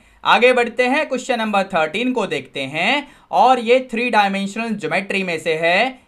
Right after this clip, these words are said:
इसमें क्या पूछा हुआ है, assume that a line makes an angle alpha, beta, gamma with the coordinate axis respectively। तो आपसे इसकी value पूछी गई है। हमें तो पहले से ही पता है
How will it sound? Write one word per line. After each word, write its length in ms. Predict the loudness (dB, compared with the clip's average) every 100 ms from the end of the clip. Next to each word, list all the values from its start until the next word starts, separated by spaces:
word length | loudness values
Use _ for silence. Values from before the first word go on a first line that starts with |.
| -8
इसमें 360 | -8 -4 -4 0
क्या 140 | -2
पूछा 320 | 0 -4 -2 -2
हुआ 280 | 0 0 0
है, 480 | 0 0 -2 -6 -16 _ _
assume 420 | -6 -4 -2 0 2
that 200 | 2 2
a 100 | 0
line 360 | 0 -2 -4
makes 360 | -2 0 0 0
an 140 | -6
angle 460 | -4 0 2 2 0
alpha, 360 | -2 -2 0 0 0
beta, 360 | -2 -2 -2 0
gamma 360 | 0 0 2 2 0
with 160 | -8 -4
the 100 | -6
coordinate 460 | -2 -4 -2 -6 -8
axis 400 | -10 -10 -8 -6
respectively। 1000 | -6 -6 -6 -6 -6 -6 -4 -2 2 2 0 _ 0
तो 60 |
आपसे 340 | 2 2 0 -8 -8
इसकी 340 | -14 -12 -8
value 280 | -4 -4 -4
पूछी 340 | -8 -8 -6 -6
गई 200 | -6 -4
है। 380 | -4 -4 -6 -16 _ _ -4
हमें 300 | -2 -2 0
तो 140 | -2 0
पहले 340 | -4 -4 -4
से 120 | -4
ही 120 | -6 -4
पता 300 | -4 -2 -2
है 180 | -2